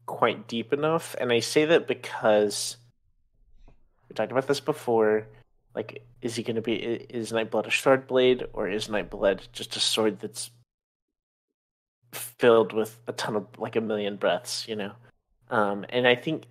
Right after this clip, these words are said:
s-, he, he is just filled with breaths, and so I feel like that kind of, like, lowered his,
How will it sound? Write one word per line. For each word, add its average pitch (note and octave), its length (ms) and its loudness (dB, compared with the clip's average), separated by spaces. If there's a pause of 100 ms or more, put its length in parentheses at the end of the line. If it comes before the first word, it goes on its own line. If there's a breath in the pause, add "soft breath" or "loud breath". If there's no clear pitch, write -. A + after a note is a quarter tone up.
(100)
s-, C3+ 100 -8
he, C3 340 -2
he C3 240 2
is D3 140 4
just C#3+ 160 -2
filled A#2+ 200 0
with - 220 -10
breaths, A#2 340 0
and B2 140 -6
so - 160 4
I B2+ 60 4
feel D#3 160 4
like D#3 120 2
that D3+ 160 2
kind C3 220 -2
of, B2 180 0
like, A#2+ 280 -4 (800)
lowered A#2 540 4
his, A#2 460 -2